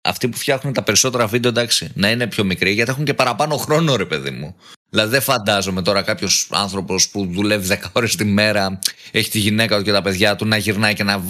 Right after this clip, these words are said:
βαράει είκοσι TikTok τη μέρα. Δεν έχει το χρόνο να το κάνει. Οκ, αλλά δεν πάει να πει ότι δεν είναι στην πλατφόρμα και δεν παρακολουθεί περιεχόμενο που του αρέσει. Οπότε,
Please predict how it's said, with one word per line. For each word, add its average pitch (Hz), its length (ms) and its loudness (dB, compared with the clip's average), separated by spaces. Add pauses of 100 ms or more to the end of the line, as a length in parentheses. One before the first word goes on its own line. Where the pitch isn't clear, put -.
(100)
βαράει 107 460 2
είκοσι 95 360 0
TikTok 90 260 -2
τη 101 80 0
μέρα. 90 460 2 (380)
Δεν 123 200 2
έχει 139 160 -2
το 131 80 0
χρόνο 131 220 0
να 139 120 -2
το 123 100 -2
κάνει. 110 460 -2 (340)
Οκ, 120 200 -2 (320)
αλλά 107 220 0
δεν 123 140 -4
πάει 147 120 0
να 143 140 -4
πει - 80 -6
ότι 131 100 -6
δεν 139 120 0
είναι 143 80 -2
στην 139 140 -2
πλατφόρμα 127 640 -2
και 127 100 -6
δεν 127 100 -2
παρακολουθεί 120 420 -2
περιεχόμενο 127 440 -2
που 107 80 -12
του 117 100 0
αρέσει. 110 420 0 (520)
Οπότε, 135 600 -2